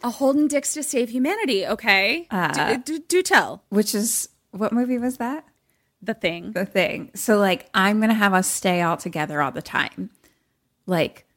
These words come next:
Speaker 2: we all now run
Speaker 1: Hold each other's dicks.
Speaker 2: all the thi-, yeah.
Speaker 1: Uh-huh.
Speaker 2: And tits, vaginas, whatever, you know, 'cause
Speaker 1: Yeah.
Speaker 2: there's
Speaker 1: Just gra-,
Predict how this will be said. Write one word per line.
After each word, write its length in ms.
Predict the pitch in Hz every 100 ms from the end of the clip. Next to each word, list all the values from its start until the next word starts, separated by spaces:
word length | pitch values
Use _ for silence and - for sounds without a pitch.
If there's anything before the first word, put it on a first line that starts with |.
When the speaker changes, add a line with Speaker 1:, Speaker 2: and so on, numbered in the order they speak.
| _ _
Speaker 2:
we 240 | 175 175
all 580 | 156 160 165 165 165 160 _ _
now 600 | 175 165 151 147 143 147 - _ _ _ _ _ _
run 460 | 156 180 175 175
Speaker 1:
Hold 120 | 175 170
each 40 |
other's 240 | 180 196 -
dicks. 280 | 349 -
Speaker 2:
all 340 | - - 170 160
the 80 | 165
thi-, 160 | - -
yeah. 360 | 202 - - - _ _ -
Speaker 1:
Uh-huh. 200 | 226 269
Speaker 2:
And 280 | 330 277 269 - _ _ _ _ _ _ _ _ _ _ _ _ _ _ _ _
tits, 400 | 233 196 - -
vaginas, 680 | 175 190 175 170 165 175 220
whatever, 280 | 262 233 208
you 120 | 240
know, 380 | 214 165 185 180
'cause 160 | 208 196
Speaker 1:
Yeah. 120 | 196
Speaker 2:
there's 340 | 202 - -
Speaker 1:
Just 260 | 269 294 -
gra-, 300 | 190 240